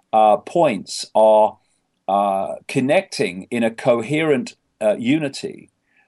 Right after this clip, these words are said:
then the person goes into a much higher level of awareness and, um, expanded awareness and perception of everything.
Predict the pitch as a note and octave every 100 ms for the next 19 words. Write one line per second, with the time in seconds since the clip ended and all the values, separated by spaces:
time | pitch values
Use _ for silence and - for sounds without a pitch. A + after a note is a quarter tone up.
0 | _ C#3 D3 D3+ D3 E3 F3 G3 F3 D#3+
1 | B2+ A2+ A2+ B2+ A#2+ B2+ B2 C#3 - -
2 | B2 B2 A#2+ G#2+ G#2+ A2+ A2 A#2 A#2 A#2
3 | A2 G#2 G#2 - - A2 G#2+ G2+ G2+ -
4 | G2+ G2+ G2 F#2+ _ _ _ - A2+ -
5 | C#3 C3 A2 G2+ G2 G#2 G2 G#2 A2 G#2+
6 | B2 B2+ - _ _ _ _ _ - C#3+
7 | C#3 - - A#2+ D#3+ A3 F#3+ G2 D2